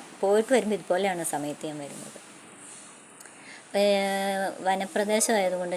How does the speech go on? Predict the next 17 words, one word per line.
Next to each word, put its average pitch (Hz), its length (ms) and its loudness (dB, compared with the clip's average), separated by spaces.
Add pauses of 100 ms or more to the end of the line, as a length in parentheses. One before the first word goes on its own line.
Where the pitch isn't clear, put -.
ഞങ്ങളുടെ 170 300 -4
വീടിൻ്റെ 165 280 -4
പരിസരത്തെല്ലാം 160 680 -2
നല്ല 156 160 -6 (120)
ഇരുട്ടാണ്. 147 500 -8 (300)
അപ്പോൾ 170 180 -6
എനിക്ക് 170 260 -6
വീഡിയോ 170 300 -2
എടുക്കാൻ 208 320 -2
പറ്റിയൊരു 175 380 -2
സിറ്റുവേഷൻ 165 460 -6 (1160)
വീഡിയോ 190 300 0
എടുക്കാൻ 220 320 2
പറ്റുന്ന 233 320 0 (360)
സിറ്റുവേഷൻ 254 440 4
എന്ന് 285 160 4
പറഞ്ഞാൽ 294 300 0